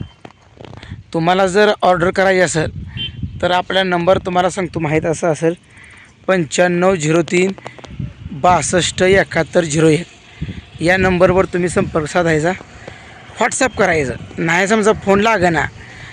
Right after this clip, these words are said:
तर तुम्ही WhatsApp-ला करायचं किंवा हाय म्हणून पाठवायचं. आणि तुम्हाला आपल्या चटणीचा रेट तर माहीतच आहे. आणि WhatsApp-ला पत्ता टाकायचा आणि हाच नंबर PhonePe, Google Pay नंबर आहे तुम्हाला सांगतो.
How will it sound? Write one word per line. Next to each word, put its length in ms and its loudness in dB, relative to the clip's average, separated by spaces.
तर 60 -4
तुम्ही 240 0
WhatsApp-ला 480 0
करायचं 380 2
किंवा 180 0
हाय 160 0
म्हणून 240 2
पाठवायचं. 500 -2
आणि 160 -2
तुम्हाला 300 2
आपल्या 260 -2
चटणीचा 400 2
रेट 220 0
तर 80 4
माहीतच 400 0
आहे. 100 -8
आणि 560 2
WhatsApp-ला 420 0
पत्ता 300 0
टाकायचा 480 2
आणि 200 2
हाच 260 -2
नंबर 280 2
PhonePe, 400 4
Google 280 4
Pay 140 2
नंबर 240 2
आहे 100 2
तुम्हाला 280 -4
सांगतो. 380 -8